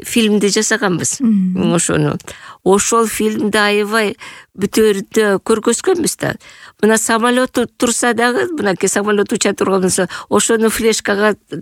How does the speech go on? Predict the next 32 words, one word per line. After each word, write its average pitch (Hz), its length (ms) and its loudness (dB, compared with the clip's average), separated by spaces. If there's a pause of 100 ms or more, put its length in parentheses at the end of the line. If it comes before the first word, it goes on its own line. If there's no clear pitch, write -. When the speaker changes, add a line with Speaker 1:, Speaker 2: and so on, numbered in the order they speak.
(320)
Speaker 1:
жазып 214 280 0
алышып, 214 380 -2 (200)
алып 196 220 -2
кетип 175 260 0
атышты. - 400 -2
Speaker 2:
Мгм. 202 340 2
Speaker 1:
Андан 208 360 2
кийин 214 260 0
биз 214 200 -2 (180)
бир-эки 214 540 2 (220)
олимпиадага 208 640 2
барганда, 208 340 0
биринчи 208 460 0
башталганда 202 760 0 (200)
ошол 196 280 2
биздин 190 360 0
фильмди 190 440 2
көргөзүшүп, 185 600 0 (440)
«Мынакей 175 480 2 (420)
ушундай 180 460 2
болгон, 170 920 0
ушинтип 175 460 -4 (100)
болгон, 175 560 2 (160)
жакшы 202 380 2
Speaker 2:
Мгм. 185 80 2
Speaker 1:
болгон, 170 260 0
биз - 160 -6
барганбыз», — 175 640 -2
дегенсип 160 460 0
туруп, 202 180 0
анан 170 260 2
кийин 165 200 0